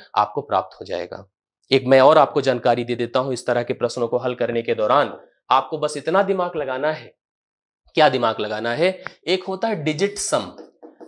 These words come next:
जिसको डिजिटल सम हम लोग कहते हैं। हम इस डिजिट सम के माध्यम से ऑप्शन की मदद से भी प्रश्न को हल कर सकते हैं। हमें जरूरत ही नहीं किसी भी प्रकार के और अप्रोच की,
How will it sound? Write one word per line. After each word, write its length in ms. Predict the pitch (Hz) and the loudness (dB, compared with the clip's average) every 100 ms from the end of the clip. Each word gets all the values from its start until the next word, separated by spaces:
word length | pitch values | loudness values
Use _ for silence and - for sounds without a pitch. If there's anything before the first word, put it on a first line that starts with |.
| - | -12
जिसको 240 | 143 175 | -4 0
डिजिटल 480 | 151 147 156 160 202 | 2 0 0 4 4
सम 220 | 190 190 | 4 0
हम 140 | 160 151 | 0 -2
लोग 180 | 147 147 | -2 -2
कहते 280 | 110 92 95 | -6 -6 -14
हैं। 180 | - - | -16 -8
हम 160 | 135 | -4
इस 140 | 156 127 | -4 -2
डिजिट 260 | 156 208 | 0 0
सम 240 | 214 208 190 | 2 0 0
के 100 | 185 | 0
माध्यम 400 | 147 139 151 180 | 0 0 -2 -2
से 120 | 175 | -2
ऑप्शन 420 | - 147 - 185 190 | 2 2 0 -6 -4
की 120 | 185 | -6
मदद 280 | 127 131 175 | -4 0 -2
से 200 | - 180 | -2 -6
भी 80 | 180 | -4
प्रश्न 320 | 147 139 143 | -4 -4 -2
को 120 | - | -2
हल 160 | 131 123 | -2 -6
कर 140 | 107 | -6
सकते 340 | - - - | -10 -20 -18
हैं। 80 | 110 _ _ _ _ - | -18 _ _ _ _ 0
हमें 160 | 160 131 | 2 4
जरूरत 360 | 139 160 202 | 6 6 4
ही 60 | 220 | 4
नहीं 120 | 202 | 2
किसी 220 | 180 185 | 2 -2
भी 60 | 175 | -2
प्रकार 360 | 151 139 139 | 0 2 2
के 100 | 139 147 | 2 0
और 180 | 131 | 2
अप्रोच 320 | 135 120 120 - | 2 0 -2 0
की, 200 | 202 | 0